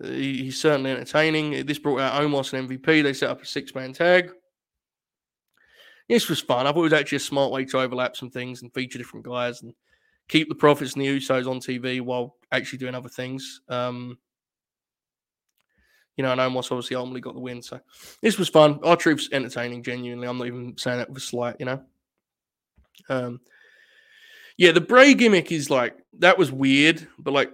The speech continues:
what I'm really getting at is there's, it's very apparent that there's, like, a complete and utter, um, disconnect c-, between creative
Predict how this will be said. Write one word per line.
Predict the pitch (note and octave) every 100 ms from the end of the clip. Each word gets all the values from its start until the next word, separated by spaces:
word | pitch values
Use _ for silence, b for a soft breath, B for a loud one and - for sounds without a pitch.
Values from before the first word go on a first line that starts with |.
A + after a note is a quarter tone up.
| _
what | - E3+ G#3
I'm | G3+
really | E3 E3+ E3+
getting | D#3+ D#3
at | D3+ D3
is | D#3+ D#3
there's, | D#3+ C#3+ C#3+
it's | D#3 D3+
very | D3 C#3+ F#3 F#3+
apparent | E3+ - C3+ C#3 D3 F2+
that | C#3
there's, | C#3 C3
like, | C3 A#2+ -
a | B2+ C3 _
complete | - C#3 C3+ - - D#3 C#3+
and | C#3
utter, | C3+ A#2+ B2+ A#2 _ _ _ _ _
um, | C3 B2+ B2 A#2+ B2 - _ _ - -
disconnect | D3 - - D3 D#3+ _ - - _ _ _ _ _ _ _ _ _ _ -
c-, | -
between | C3+ D#3+ D3
creative | C3+ - C#3+ C#3+ D3 C#3+ -